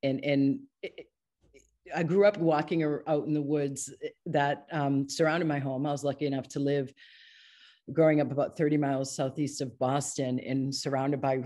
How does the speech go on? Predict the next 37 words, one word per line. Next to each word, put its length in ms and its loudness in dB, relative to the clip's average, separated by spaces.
forests 480 0
and 160 -2
woods. 400 -2
And, 160 -4
and 180 -4
my 100 0
older 180 0
brother 180 4
and 100 0
I 80 -4
would 140 -6
tromp 320 -6
through 120 -10
the 80 -2
woods 280 -4
every 240 -2
day 220 0
after 320 -2
school 500 -2
and 160 -2
on 100 -4
the 80 -2
weekends. 680 -4
And 160 -4
he'd 240 -2
be 100 2
in 80 4
front 260 0
of 60 -2
me, 140 0
like, 160 -2
jumping 320 -4
on 240 -2
dead 260 0
tree 260 -2
limbs 520 -2
and 280 -2